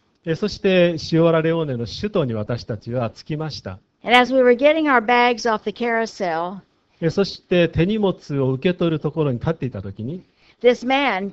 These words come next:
Speaker 2: came rushing over to me.
Speaker 1: え、一人の男性が私のところに駆け寄ってきました。
Speaker 2: He put out his hand and he said, "Hello, my name is," and he said, "I'm a foreign correspondent for the Washington Post.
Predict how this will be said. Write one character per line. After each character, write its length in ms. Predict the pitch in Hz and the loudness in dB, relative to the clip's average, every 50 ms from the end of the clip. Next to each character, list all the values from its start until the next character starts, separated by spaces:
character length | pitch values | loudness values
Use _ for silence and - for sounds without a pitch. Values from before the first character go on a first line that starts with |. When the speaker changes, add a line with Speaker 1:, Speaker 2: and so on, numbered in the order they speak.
| - _ | -10 _
Speaker 2:
came 220 | - 247 233 214 208 | -8 -6 -4 -2 0
rushing 360 | 233 247 240 - 254 233 226 | 0 0 0 0 -4 -2 0
over 220 | 226 226 208 220 | -2 -2 -2 -4
to 160 | 202 - 190 170 | -8 -8 -10 -10
me. 340 | 165 143 123 127 147 151 _ _ _ _ _ _ _ _ _ _ _ - | -8 -10 -10 -12 -14 -16 _ _ _ _ _ _ _ _ _ _ _ -6
Speaker 1:
え、 60 | 175 165 | -6 -6
一 200 | - - 233 247 | -2 0 0 2
人 140 | 220 196 | 2 2
の 260 | 165 139 131 120 117 113 | 2 2 2 2 2 0
男 220 | 120 117 117 113 | 0 -2 -2 -4
性 160 | - 120 113 | -4 -6 -4
が 60 | 110 | -4
私 260 | 110 110 131 123 - 135 | -4 -4 -4 -6 -4 -6
の 100 | 123 - | -6 -6
と 100 | 139 127 | -8 -8
こ 120 | 135 117 | -6 -6
ろ 60 | 104 | -6
に 80 | 101 98 | -6 -6
駆 160 | - 123 120 | -6 -6 -6
け 60 | 170 170 | -4 -6
寄 60 | 165 | -6
っ 40 | 165 | -6
て 140 | - 107 | -8 -14
き 120 | - - 90 | -12 -10 -12
ま 100 | 87 85 | -10 -10
し 120 | - - | -10 -6
た。 60 | 208 | -6
Speaker 2:
He 60 | 226 - | -6 -2
put 220 | - 269 269 262 | 2 2 4 6
out 180 | 262 247 247 247 | 6 6 6 4
his 200 | 233 220 - 262 | 4 2 2 0
hand 320 | 247 247 240 247 247 247 | 0 0 0 0 0 0
and 100 | 233 226 | 0 0
he 80 | 240 233 | 0 0
said, 240 | 220 - 240 185 | 0 2 2 2
"Hello, 640 | 196 208 214 220 233 233 226 208 190 190 190 214 214 _ _ - _ - | 2 2 0 2 4 4 4 6 4 4 2 0 -2 _ _ -20 _ -6
my 220 | - 202 214 226 233 | 0 2 4 4 6
name 400 | 226 233 226 220 226 226 226 220 | 6 6 4 4 4 2 0 2
is," 540 | 208 196 196 196 196 214 226 - - - _ _ _ _ _ _ _ _ _ _ _ _ _ _ _ _ - | 2 2 4 4 2 2 0 -4 -10 -20 _ _ _ _ _ _ _ _ _ _ _ _ _ _ _ _ -6
and 160 | 196 208 226 | -2 0 2
he 80 | 233 220 | 2 2
said, 300 | - - 240 220 214 - | 2 4 4 4 4 4
"I'm 340 | - 220 247 277 320 311 254 | 2 2 2 2 4 2 0
a 60 | 202 | 0
foreign 500 | - - 269 254 262 269 277 285 285 269 | 0 2 2 4 4 4 4 4 2 0
correspondent 1160 | - - 240 240 247 240 240 240 233 - - - 247 233 220 208 185 156 165 175 185 170 - - | -2 -2 0 2 2 4 2 0 -2 -6 -2 2 2 4 4 4 2 2 0 -4 -4 -4 -10 -6
for 140 | - 196 165 | -6 -2 2
the 80 | 185 | 2
Washington 800 | 185 185 190 190 196 190 - - 208 202 180 - 202 196 202 185 | 2 4 4 2 2 2 0 -2 -4 -4 -4 -4 -6 -8 -8 -8
Post. 640 | - - 202 175 139 127 131 - - - - - | -6 -2 0 0 0 0 -4 -10 -12 -14 -16 -20